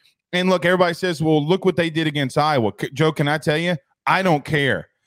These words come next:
because I know what that Iowa defense is about. Did you see the play, by the way,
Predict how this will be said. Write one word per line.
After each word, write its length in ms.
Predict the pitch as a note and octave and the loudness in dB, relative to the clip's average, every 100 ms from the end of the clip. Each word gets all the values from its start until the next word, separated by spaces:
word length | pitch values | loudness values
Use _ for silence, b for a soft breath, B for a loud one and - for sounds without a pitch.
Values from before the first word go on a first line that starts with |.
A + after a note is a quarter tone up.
| _ | _
because 320 | D3 E3+ E3 | -2 0 0
I 200 | D3+ F#3+ | 0 -2
know 280 | F#3 E3 F#3 | -2 0 2
what 200 | E3 C#3+ | 0 -2
that 120 | D3 | -2
Iowa 400 | C#3+ C3+ C3 B2 | 0 0 0 -2
defense 460 | A2+ C#3 B2+ A2+ G#2+ | -2 -4 -2 -4 -4
is 140 | G2+ | -8
about. 380 | G2+ F#2 E2 - b b b | -4 -4 -4 -8 b b b
Did 200 | D3 C3 | -6 -4
you 120 | F3+ A3+ | -4 -4
see 200 | B3+ A3+ | -4 -4
the 120 | F#3 | -2
play, 340 | C#3+ D#3 D3+ | 0 2 2
by 180 | D3 D3 | 2 2
the 120 | C#3+ | 4
way, 360 | C#3+ C#3+ C#3 | 4 2 0